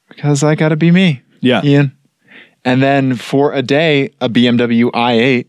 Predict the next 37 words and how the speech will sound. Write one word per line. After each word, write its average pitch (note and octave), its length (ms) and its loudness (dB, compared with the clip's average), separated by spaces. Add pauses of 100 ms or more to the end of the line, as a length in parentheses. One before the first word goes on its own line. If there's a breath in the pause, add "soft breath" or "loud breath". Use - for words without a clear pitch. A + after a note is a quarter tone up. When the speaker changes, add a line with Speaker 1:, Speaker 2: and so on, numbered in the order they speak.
Speaker 2:
Yeah, G2+ 260 -2
I B2 100 -2
Speaker 1:
Yeah. B2 100 2
Speaker 2:
kinda C#3 140 0
figured B2+ 200 -2
that's, A2 220 -2 (100)
I, C#3 300 -2
this D#3 160 0
is C#3 100 0
Speaker 1:
Uh, D#3 60 0
yeah. F3+ 80 0
Speaker 2:
exactly D3 240 0
what B2+ 80 0
I A#2 80 0
thought G#2+ 160 0
you F#2+ 60 -2
were F2+ 60 -4
gonna F#2 140 -2
do. D3+ 60 2
Speaker 1:
Yeah. D#3+ 260 0
What D3+ 200 -2
would D#3 180 0
you E3+ 160 2
do? G2 260 0 (100)
Speaker 2:
I A2 120 -4
think G2 140 -4
the - 60 -12
same E2+ 140 -6
thing. - 260 -16
Speaker 1:
Okay. A#2 460 -4 (120)
Yeah. A2 280 -2 (460 loud breath)
And C3 440 -2
I C#3+ 120 -2
mean, C3+ 240 2
yeah, D#3 240 0
because, A#2+ 520 -4
like, A2+ 440 -2